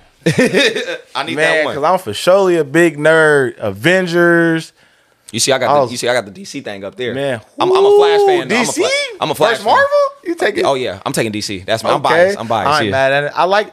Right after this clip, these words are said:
Speaker 2: I like Bat-, Bat-, Batman. Uh, he goated, though, 'cause no superpower.
Speaker 1: Facts.
Speaker 2: Just re-,
Speaker 1: That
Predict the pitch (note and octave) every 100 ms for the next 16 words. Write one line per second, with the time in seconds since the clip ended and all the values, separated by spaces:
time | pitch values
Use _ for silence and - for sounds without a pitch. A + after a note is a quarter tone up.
0 | _ E3 G#3 F#3+ D3+ G3 E3+ C3 C3 E3+
1 | C#3+ A#2+ D3 D3+ C3+ B2 A#2 - A#2 D3+
2 | C3 C#3 B2+ A#2 A2 G2 G2+ G#2+ A2+ C3
3 | B2+ D3 B2+ B2 A2+ F#2+ - - F#2+ F2
4 | B2 A#2 C3+ -